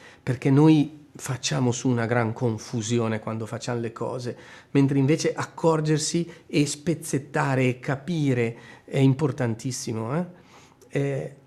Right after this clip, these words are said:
accogliere, eh, significa accogliere senza pregiudizi,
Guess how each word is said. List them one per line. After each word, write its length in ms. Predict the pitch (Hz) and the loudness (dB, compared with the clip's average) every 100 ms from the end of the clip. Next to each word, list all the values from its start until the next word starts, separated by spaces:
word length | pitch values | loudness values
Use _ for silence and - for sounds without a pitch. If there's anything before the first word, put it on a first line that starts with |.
| _ | _
accogliere, 1040 | 160 151 - 202 208 208 156 147 180 220 - - _ _ | -4 -4 -4 0 0 2 2 2 2 0 -8 -20 _ _
eh, 420 | - 131 117 120 139 | -8 -4 -4 -6 -10
significa 920 | - - 131 156 156 165 - 151 151 - - - _ | -6 0 2 2 -2 -4 -2 -2 -2 -8 -20 -20 _
accogliere 960 | - 127 - 175 156 147 147 143 147 - - _ | -6 -6 -2 2 2 2 0 0 -2 -6 -20 _
senza 680 | - - 147 147 147 170 | -6 2 6 6 4 -2
pregiudizi, 840 | 156 156 143 135 123 110 - - | 0 0 2 0 0 -4 -10 -14